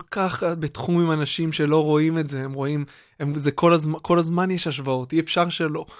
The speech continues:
מהיום שאתה מתחיל, אתה רואה אנשים בסוף ההופעה, "וואלכ, אתה היית הכי טוב פה היום, תאמין לי, אתה הכי הצחקת אותי", ואז אתה, לא שזה לא נמנע, אתה צריך לצאת מעצמך ולא להסתכל, זה מאוד קשה לעשות את זה, כי אתה,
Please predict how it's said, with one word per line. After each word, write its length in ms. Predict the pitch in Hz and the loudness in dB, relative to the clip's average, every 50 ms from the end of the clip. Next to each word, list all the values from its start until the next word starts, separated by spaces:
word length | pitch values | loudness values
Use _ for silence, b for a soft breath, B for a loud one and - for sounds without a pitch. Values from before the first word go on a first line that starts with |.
| B B B - | B B B 2
מהיום 300 | 165 185 196 196 208 208 | 4 6 6 6 4 2
שאתה 160 | 196 - 208 | 2 0 0
מתחיל, 420 | 185 170 - - - - 220 214 | -2 -2 -4 -4 -4 -4 -2 0
אתה 80 | 180 180 | 0 2
רואה 220 | 156 160 170 170 | 2 4 4 4
אנשים 300 | 170 165 160 - - 170 | 4 2 0 -2 -4 -4
בסוף 300 | 160 151 - 170 156 143 | -4 -4 -4 -4 -4 -2
ההופעה, 300 | 175 160 151 - 160 156 156 B B B B B | -2 -2 -2 0 0 -2 -2 B B B B B
"וואלכ, 340 | - 160 175 190 190 170 - | 6 6 6 6 6 4 2
אתה 240 | 170 - - 190 190 | 0 4 6 8 8
היית 240 | 190 185 190 185 180 | 8 8 4 4 2
הכי 280 | 175 160 - - 185 | 2 2 2 2 0
טוב 240 | 160 151 - 131 117 - | 2 2 0 0 0 -2
פה 180 | - 143 139 143 | -6 -6 -6 -6
היום, 180 | 147 151 185 | -8 -10 -12
תאמין 420 | 165 - 147 135 147 160 156 160 160 | -10 -10 -8 -4 -2 -2 -2 -2 -2
לי, 120 | 160 147 | -4 -6
אתה 480 | 131 - - 156 151 156 151 135 139 131 | -8 -8 -6 -6 -4 -2 -2 -4 -4 -6
הכי 280 | 123 - - - 175 | -8 -8 2 4 4
הצחקת 420 | 165 151 - - 135 123 - - - | 4 4 2 -2 -2 -2 -2 -6 -10
אותי", 320 | - - - - 151 143 | -12 -10 -8 -6 -4 0
ואז 240 | 139 147 165 175 175 | 2 4 2 2 0
אתה, 140 | - - 151 b b b b b b b _ - - - _ - - - - | -4 -6 -8 b b b b b b b _ -20 -20 -20 _ -16 -16 -16 -10
לא 340 | 180 185 180 170 160 180 214 | -6 -4 -2 4 4 4 6
שזה 300 | - 311 294 233 233 196 | 4 2 4 4 4 6
לא 160 | 190 190 208 | 6 6 6
נמנע, 400 | 208 196 170 147 139 143 170 170 | 6 4 4 2 4 4 4 4
אתה 140 | 143 - 131 | 4 2 -2
צריך 400 | - - 123 113 160 175 - - | -4 -4 -2 0 0 0 2 2
לצאת 440 | 190 170 - - - 170 165 - - | 0 2 2 2 4 4 4 4 2
מעצמך 500 | 175 151 147 - 156 143 131 - - 135 131 123 | 2 2 2 0 -2 -2 -2 0 0 0 2 2
ולא 720 | 123 127 123 120 - - - - - - _ - 143 143 151 | 2 0 0 -2 -4 -10 -20 -20 -20 -20 _ 2 4 6 6
להסתכל, 520 | 156 147 - - 139 - - 151 160 160 | 6 4 2 -2 -2 2 4 4 4 4
זה 140 | 135 139 139 | 4 4 4
מאוד 240 | 143 147 175 214 - | 6 6 6 4 4
קשה 260 | - 240 - - 254 247 | 0 -4 -2 -2 -2 -2
לעשות 360 | 247 220 165 - 143 127 - | -2 -4 -4 -6 -8 -8 -8
את 60 | 135 123 | -8 -6
זה, 120 | 127 127 | -6 -8
כי 160 | 117 - 147 139 | -8 -6 -8 -8
אתה, 180 | 127 - 143 | -6 -4 -6